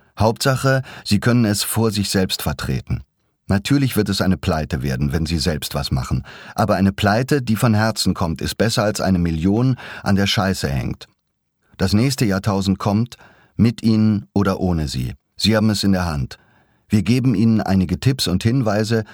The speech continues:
etwas aus Ihrem Leben zu machen. Es ist das Einzige, das Sie haben. Wir helfen Ihnen gerne. Freiheit ist, grundlos etwas zu tun.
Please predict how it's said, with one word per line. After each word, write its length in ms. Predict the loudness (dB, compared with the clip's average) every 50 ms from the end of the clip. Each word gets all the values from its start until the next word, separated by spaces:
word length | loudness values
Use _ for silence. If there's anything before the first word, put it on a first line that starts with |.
| -14 -6 -4
etwas 340 | -2 -2 0 0 -2 -2 0
aus 160 | -2 -2 -2
Ihrem 220 | 0 2 2 2
Leben 280 | 2 0 0 -2 -2 -2
zu 140 | -2 -2 -2
machen. 400 | -2 -2 -4 -4 -6 -6 -6 -8 _ _ _ _ _ _ _ _ _ _ _ -10
Es 120 | -6 -4
ist 160 | -4 -2 -2
das 140 | -2 -2 0
Einzige, 480 | 0 0 0 0 0 -2 0 0 0 0
das 160 | 0 -2 -2
Sie 140 | -2 -2 -2
haben. 340 | -2 -4 -4 -6 -6 -8 -8 _ _ _ _ _ _
Wir 140 | 0 0 2
helfen 340 | 2 2 2 0 0 0 2
Ihnen 220 | 2 2 2 2
gerne. 440 | 2 0 0 0 -2 -2 -2 -4 -8 _ _ _ _ _ _
Freiheit 520 | -6 -2 2 2 4 4 4 2 2 0 0
ist, 320 | -2 -2 -2 -4 -8 -8
grundlos 560 | -2 2 2 2 2 2 2 0 0 0 0
etwas 340 | 0 -2 -2 0 -2 -4 -2
zu 140 | -2 -2 -4
tun. 480 | -2 0 0 0 0 0 0 -2 -4